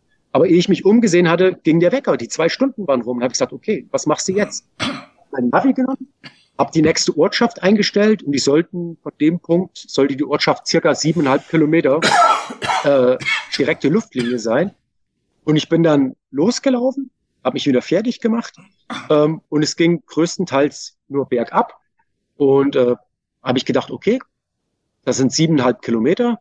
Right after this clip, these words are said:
Bei dem Tempo, wo du unterwegs bist, schaffst du in der Stunde vielleicht zweieinhalb.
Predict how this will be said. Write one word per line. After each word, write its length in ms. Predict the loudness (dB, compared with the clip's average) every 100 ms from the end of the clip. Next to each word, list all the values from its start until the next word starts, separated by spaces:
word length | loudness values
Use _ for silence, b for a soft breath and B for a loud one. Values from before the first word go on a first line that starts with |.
| _ _ _ _ _ _ _ _
Bei 100 | -2
dem 200 | 0 0
Tempo, 380 | 0 2 2 0
wo 100 | 0
du 80 | 0
unterwegs 400 | 0 0 -2 -4
bist, 220 | -6 -4
schaffst 280 | -4 -2 -2
du 40 |
in 80 | 0
der 80 | -2
Stunde 260 | 0 -2
vielleicht 360 | -2 -4 -4 -4
zweieinhalb. 580 | -2 0 0 2 0